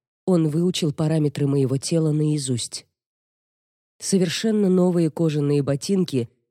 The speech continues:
с головокружительными шпильками, которые он купил в тон комбинезону, стучали по сверкающему каменному полу атриума, а затем и столовой, откуда доносился такой шум,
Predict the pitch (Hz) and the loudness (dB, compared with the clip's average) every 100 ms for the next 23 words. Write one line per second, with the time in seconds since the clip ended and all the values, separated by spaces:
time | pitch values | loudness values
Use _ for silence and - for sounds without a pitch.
0 | - 147 160 156 147 147 135 170 143 135 | -12 -2 0 0 0 -2 -2 -2 -2 -2
1 | 127 123 - 202 202 147 127 117 _ _ | -2 -4 -6 -6 -4 -4 -2 -4 _ _
2 | - 143 135 131 123 123 135 147 131 120 | -8 -4 -2 0 0 -2 -4 -4 -4 -4
3 | 139 123 120 127 131 135 127 120 117 107 | -4 -4 -2 -4 0 0 0 0 -2 -2
4 | 104 _ _ _ - - 151 180 190 202 | -8 _ _ _ -8 -4 -2 0 0 0
5 | 196 - 160 - 147 156 - 143 139 135 | -2 -2 -4 -2 0 0 -2 -2 -4 -4
6 | 131 131 135 131 131 120 131 117 - 151 | -2 -2 0 -2 -2 -2 -2 -2 -2 -4
7 | 175 - 156 151 147 139 _ _ - 143 | -4 -2 0 2 -2 -4 _ _ -4 -2
8 | 143 139 190 185 - 175 165 147 117 113 | 0 0 0 0 -2 0 2 2 0 -6
9 | - _ - 135 - 143 139 139 143 135 | -8 _ -8 -8 -4 -2 0 0 0 0
10 | 160 139 139 135 135 143 135 - 214 139 | -2 -2 -4 -4 -2 -2 -2 -2 -2 -2